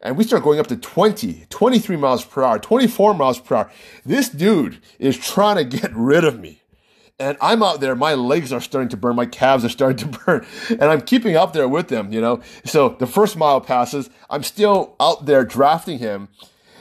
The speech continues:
and he's not a very good guy to draft, by the way, 'cause he keeps going left and right, left and right. And, uh, so once in a while, I get hit by <laughs> all this wind because he, he can't stay still,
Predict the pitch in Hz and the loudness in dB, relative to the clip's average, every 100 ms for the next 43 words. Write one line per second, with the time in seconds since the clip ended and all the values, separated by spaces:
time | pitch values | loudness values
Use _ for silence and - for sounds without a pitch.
0 | _ 139 139 131 _ 202 294 349 277 165 | _ 4 4 2 _ 2 2 4 2 4
1 | 180 170 147 127 160 135 98 139 139 - | 2 0 -2 0 2 2 0 2 2 2
2 | 120 110 104 101 131 151 143 - 196 - | -4 -2 -4 -8 -8 -8 -8 -8 -8 -2
3 | 151 120 123 180 - 160 131 131 135 123 | -2 0 2 2 2 -8 -2 0 0 2
4 | 151 151 143 107 123 120 107 _ _ - | 2 0 -8 -2 -2 -2 -6 _ _ -20
5 | _ - 139 139 135 131 127 143 120 196 | _ 2 4 6 6 2 4 -2 0 0
6 | 240 240 147 131 - 135 139 135 - 277 | 2 2 4 2 2 -2 -2 -8 -6 -4
7 | 294 - _ _ _ - _ - 117 143 | -4 -6 _ _ _ -20 _ -4 2 4
8 | 147 - 214 156 127 131 127 208 127 110 | 2 2 0 0 -2 -2 2 2 2 -6
9 | 123 _ _ - - - 143 165 147 160 | -14 _ _ -20 -20 -14 -6 -6 -4 -4
10 | 196 160 226 226 - 196 - - 165 131 | -4 2 2 2 0 -2 -2 -6 -4 -4
11 | - - 330 220 - - | -4 -4 -2 -2 -6 -16